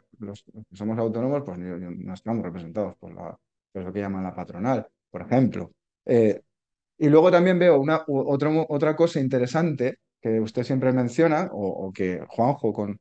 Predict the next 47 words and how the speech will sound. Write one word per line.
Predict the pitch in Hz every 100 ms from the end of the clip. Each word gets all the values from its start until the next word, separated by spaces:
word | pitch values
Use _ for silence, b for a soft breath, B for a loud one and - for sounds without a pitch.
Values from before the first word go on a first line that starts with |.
| _ _ _
con | 98
el |
tema | 95 120
de | 123
Marcelo | 117 - 117
Gullo, | 101 120 151 123 131 _ _ _
todas | 123 127
estas, | 143 160 147 - _ _ _
eh, | - 113 -
revisiones | 127 110 110 165 165
que | 139
se | 131
hace | 135 135 123
de, | 107
de | 101 107
la | 104
leyenda | 98 104 123 107
negra | 107 131 120
en | 107
España, | - - 143 131 156 - _ _ _ _ _
eh, | 117 110 107 104 101 98 _ _ _
pues | 98 - _ _
me | 107
parece | 101 92 98 143 147
que | 139
es-, | - _ _ _
que | 120
están | 107 - 110
saliendo | 110 131 131 143 135
cosas | 131 147 143
muy | 143
interesantes. | 143 147 135 123 139 151 95 - _ _
Ahora | 101 123 143
el, | 139
he | 131 123
visto | 131 151
un | 139
libro | 139 143 147
de, | 139 123
que | - 117
se | 123
llama | 127 135
El | 127
Sacro | 110 123 123 135
Imperio | 131 123 131 131 131 127
Romano | 123 120 117 120 127 127 123 120
Es-, | 117